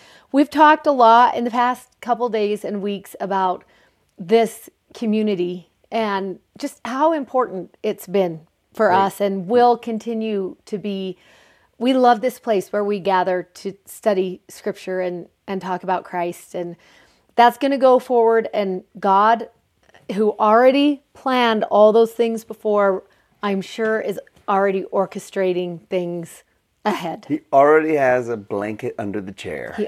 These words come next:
Speaker 1: already has a
Speaker 2: Right?
Speaker 1: blanket under
Speaker 2: Just
Speaker 1: the
Speaker 2: ready
Speaker 1: chair.
Speaker 2: for whatever,
Speaker 1: Yeah.
Speaker 2: whatever happens and goes. But, um, it'll always be our passion to teach scripture, to teach Jesus, and we'll find the, the best ways to do that with life circumstances and everything. But there's no plan for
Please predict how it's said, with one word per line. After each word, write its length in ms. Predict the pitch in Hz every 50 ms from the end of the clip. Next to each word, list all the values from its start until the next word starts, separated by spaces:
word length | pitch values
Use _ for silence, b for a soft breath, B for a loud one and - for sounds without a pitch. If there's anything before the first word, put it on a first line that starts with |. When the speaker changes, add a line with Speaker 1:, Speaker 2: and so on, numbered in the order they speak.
| -
Speaker 1:
already 320 | 233 180 190 208 202 220 240
has 140 | 240 233 220
a 80 | 220
Speaker 2:
Right? 100 | 214 226
Speaker 1:
blanket 340 | 226 214 208 196 214 214 -
under 220 | 196 196 - 190
Speaker 2:
Just 140 | 196 196 190
Speaker 1:
the 60 | 120
Speaker 2:
ready 220 | 123 120 113 101 104
Speaker 1:
chair. 60 | 101
Speaker 2:
for 200 | - - 113 107
whatever, 440 | 101 123 135 156 165 185 160 160 156
Speaker 1:
Yeah. 60 | -
Speaker 2:
whatever 340 | 143 151 160 170 151 175 165
happens 420 | 139 127 117 - 120 110 107 107
and 80 | 120 104
goes. 200 | 107 101 98 90
But, 280 | - 156 143 120 - B B B B B B B B B B B B
um, 500 | - 139 139 135 127 123 113 107 104 98 95 _ -
it'll 140 | - 123 123
always 320 | 120 147 165 175 170 135
be 120 | 113 135
our 80 | 120 107
passion 420 | 104 - 107 92 92 - - 104 92
to 120 | - - 95
teach 260 | - - 170 170 160
scripture, 400 | - - - 147 - - 143 139
to 100 | 123 107
teach 340 | 98 - - 151 135 - -
Jesus, 500 | - 131 127 123 113 113 117 113 - -
and 220 | 101 92 90 85 87
we'll 120 | 110 120 143
find 380 | - - 180 165 170 170 160
the, 220 | 147 139 123 117 101
the 100 | 98 123
best 320 | 113 104 165 156 147 - -
ways 200 | 165 151 127 -
to 100 | - 131
do 160 | 117 127 123
that 360 | 123 123 120 117 - - - _ - - _ _ _ _ _
with 200 | - 120 117 -
life 240 | 131 139 147 165 156
circumstances 640 | - - 151 - 156 131 - - 139 127 123 - - -
and 40 | 127
everything. 260 | 117 117 107 120 113
But 200 | 104 131 117 - B B B B B
there's 200 | B 113 104 107
no 200 | 127 151 170 190
plan 480 | 190 196 190 170 151 139 135 131 135 131
for 460 | - - - 120 113 110 107 101 -